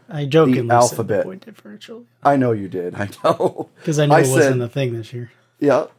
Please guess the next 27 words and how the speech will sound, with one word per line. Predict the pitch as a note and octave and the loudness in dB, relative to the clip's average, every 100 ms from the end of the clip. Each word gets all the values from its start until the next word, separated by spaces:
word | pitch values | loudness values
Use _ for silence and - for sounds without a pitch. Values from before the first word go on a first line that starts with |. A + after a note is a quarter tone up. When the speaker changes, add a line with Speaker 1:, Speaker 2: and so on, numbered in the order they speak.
| _ | _
Speaker 2:
and | C3 C#3 | -4 0
I | D3+ | 0
said, | - C3+ B2+ G#2 _ _ _ | 2 0 0 -4 _ _ _
"Wouldn't | A2 A#2+ B2+ | -4 -4 -2
you | D#3 | -2
know, | C3+ B2 B2 | 0 0 -2
the | A#2+ G2+ - | -4 -8 -2
alphabet | B2+ C3+ A2+ F#2+ D#2+ E2+ | 0 0 -6 -8 -10 -10
might | F#2+ A2 | -10 -8
come | A#2 A2 | -8 -8
into | G#2 A2 | -6 -8
play?" | - G2+ G#2 | -6 -6 -6
And | G2+ G#2 | -8 -10
this | A#2 - | -10 -8
year, | A2 A#2 | -6 -6
it | F#2+ | -8
says | - A2 A2+ - | -8 -8 -8 -8
right | F#2+ A2+ - | -8 -8 -6
there, | A#2 A2+ A#2 _ _ _ | -4 -4 -6 _ _ _
for | - A2+ | -4 -4
home | F#2+ C3+ C3+ | -4 -6 -6
playoff | - E3 F3 A2+ F2+ | -4 0 2 2 -2
games, | F#2+ E2+ D2 F2 - _ _ _ _ _ | -8 -10 -10 -16 -20 _ _ _ _ _
it | A#2+ F#2+ | -6 -6
will | |
favor | A2 C3 A#2+ A2+ A2+ | -6 -2 -2 0 -4
the | G#2 A2 | -4 -8